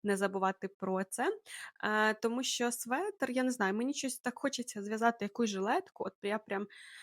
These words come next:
я прям вже ходила перед цим відео дивитися свої залишки пряжі, думала, може мені зв'язати якусь жилетку, <laughs> тому що в мене чухаються руки. Але я все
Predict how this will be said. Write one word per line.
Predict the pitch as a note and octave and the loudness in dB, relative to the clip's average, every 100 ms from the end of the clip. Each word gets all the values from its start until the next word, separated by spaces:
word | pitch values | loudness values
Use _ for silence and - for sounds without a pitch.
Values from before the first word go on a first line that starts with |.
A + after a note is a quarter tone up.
| - - - _ _ - | -20 -20 -20 _ _ -2
я | C4 | 0
прям | D#4 D4 C4+ - | 4 2 2 -4
вже | A3 C4 B3+ A#3+ A#3 - _ _ _ - E3+ | 0 4 6 6 2 -2 _ _ _ -6 -2
ходила | - A#3 C4 A3+ G#3+ G#3+ - | 2 4 6 6 4 -6 -2
перед | A3+ - | -2 0
цим | A#3+ | 0
відео | C4+ C4 | 4 4
дивитися | G#3+ A#3 A#3 A3 | 6 2 2 -2
свої | - A3 | 2 4
залишки | A3 A3+ - A#3 | 6 4 2 2
пряжі, | A3+ D4+ C4+ | 6 6 6
думала, | G#3 A#3 G#3+ G#3+ | 4 4 4 4
може | A3 A3+ | 2 2
мені | A3 A3+ | 2 2
зв'язати | G#3+ G#3+ A3 A3 | 2 2 0 0
якусь | G#3+ A3+ | -6 -4
жилетку, | G#3 G#3 C4+ - A#3+ B3+ - - - C4 - | -2 4 2 6 4 4 -4 -6 0 0 -2
<laughs> | - D#5 D5+ B4 F#4 | -6 -4 -2 -2 -2
тому | C4 A#3+ C4+ | 0 2 2
що | - A#3 | 0 0
в | |
мене | A#3+ B3 A#3 _ - | 0 0 -4 _ 0
чухаються | D4 - A3 G#3 - G#3+ | 0 4 2 2 -2 -2
руки. | G3+ G3+ F#3+ - - - - | -4 -4 -8 -8 -14 -14 -2
Але | G#3+ | 0
я | A3+ B3 | 2 2
все | B3+ - A#3 | 0 -8 -6